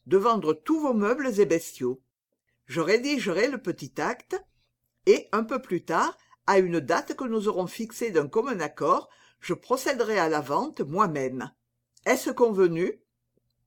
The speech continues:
Le conseil était bon pour tout le monde et toujours suivi. Le dimanche vingt-deux juillet, vers une heure, le notaire, mûrissant,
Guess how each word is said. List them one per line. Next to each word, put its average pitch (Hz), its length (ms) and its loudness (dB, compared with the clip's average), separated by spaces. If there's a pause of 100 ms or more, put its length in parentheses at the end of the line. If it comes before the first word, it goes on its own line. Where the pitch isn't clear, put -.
(1300)
Le 185 160 6
conseil 226 580 2
était 185 220 2
bon 175 240 -2
pour 175 220 -8
tout 254 140 -8
le 196 100 0
monde 170 440 -4 (120)
et 160 140 -2
toujours 269 360 -6
suivi. 143 560 -6 (1200)
Le 185 140 6
dimanche 285 560 -4
vingt-deux 226 480 -2
juillet, 160 640 -2
vers 160 240 -2
une 233 160 0
heure, 170 380 -4 (500)
le 262 180 -4
notaire, 175 640 0 (120)
mûrissant, 214 880 -4